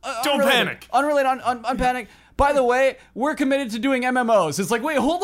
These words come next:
Speaker 1: on.
Speaker 2: <laughs> Yeah, what?
Speaker 1: They're clearly related. They're clearly related. Uh, <laughs> so Runic Games,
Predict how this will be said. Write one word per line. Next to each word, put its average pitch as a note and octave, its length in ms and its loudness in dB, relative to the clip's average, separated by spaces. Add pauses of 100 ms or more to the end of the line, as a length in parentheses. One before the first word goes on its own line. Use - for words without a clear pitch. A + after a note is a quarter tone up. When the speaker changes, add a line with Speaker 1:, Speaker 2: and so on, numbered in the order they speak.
Speaker 1:
on. F3+ 260 -2 (120)
Speaker 2:
<laughs> - 100 -18
Yeah, B3 200 -8
what? D3+ 260 -8
Speaker 1:
They're F#4 100 4
clearly E4 380 0
related. E4+ 440 4 (180)
They're F4 220 -2
clearly F#4+ 360 0
related. A3+ 400 -2 (260)
Uh, G3+ 400 0 (400)
<laughs> - 380 -20
so G#3+ 260 -2
Runic G#3+ 320 -4
Games, G#3+ 420 -8